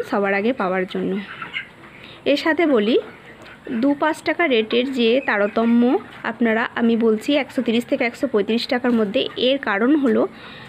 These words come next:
যেহেতু আমাদের বিভিন্ন কোম্পানির পাখির রেট দু টাকা, কোনো কোম্পানির পাখির রেট বেশি হয়, কোনো কোম্পানির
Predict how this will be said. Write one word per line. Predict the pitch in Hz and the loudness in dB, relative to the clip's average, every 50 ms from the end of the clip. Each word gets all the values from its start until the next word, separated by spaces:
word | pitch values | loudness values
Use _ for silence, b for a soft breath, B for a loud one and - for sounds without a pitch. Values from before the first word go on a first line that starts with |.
| B - | B -6
যেহেতু | 220 247 277 320 349 302 - 381 | -2 2 2 2 2 4 4 4
আমাদের | 370 330 294 294 294 294 294 320 330 294 | 4 6 4 4 4 4 4 2 2 4
বিভিন্ন | 240 240 233 233 302 294 294 311 330 | 4 2 4 4 4 4 4 4 4
কোম্পানির | - 285 240 233 233 226 233 233 240 262 285 277 | 2 2 4 4 4 2 2 2 2 2 2 2
পাখির | - 240 220 - - 262 254 233 | 0 -2 -2 -2 0 0 0 2
রেট | 233 214 240 - - - - - - | 4 2 2 2 -2 -6 -16 -20 -4
দু | - 254 240 | -2 0 0
টাকা, | 220 240 233 240 - 247 254 262 277 277 B B B B - - | 2 0 0 0 -2 -2 -2 -2 -2 -6 B B B B -6 0
কোনো | - 247 254 262 262 262 254 - | 2 4 4 4 4 2 2 2
কোম্পানির | 240 220 220 214 220 220 214 | 2 2 2 2 2 2 2
পাখির | 208 214 214 - 226 214 | 2 0 -2 0 0 0
রেট | 208 196 190 | 0 0 2
বেশি | 214 202 214 - - 277 | 2 0 0 2 0 2
হয়, | 320 339 427 427 - - | 2 2 2 0 -2 -2
কোনো | - 226 240 233 | 0 2 2 2
কোম্পানির | 233 226 220 226 220 226 226 220 220 | 2 2 0 2 2 2 2 2 0